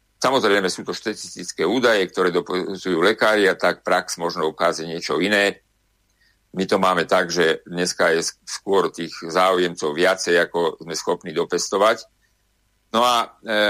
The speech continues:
vzhľadom na to, že, e, ja som si túto víziu ešte podržal a keď, e, e, na tej pôvodnej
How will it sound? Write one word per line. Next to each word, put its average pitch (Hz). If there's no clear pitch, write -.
vzhľadom 113
na 117
to, 127
že, 101
e, 92
ja 92
som 92
si -
túto 98
víziu 98
ešte 98
podržal 107
a -
keď, 80
e, 85
e, 80
na 90
tej 78
pôvodnej 98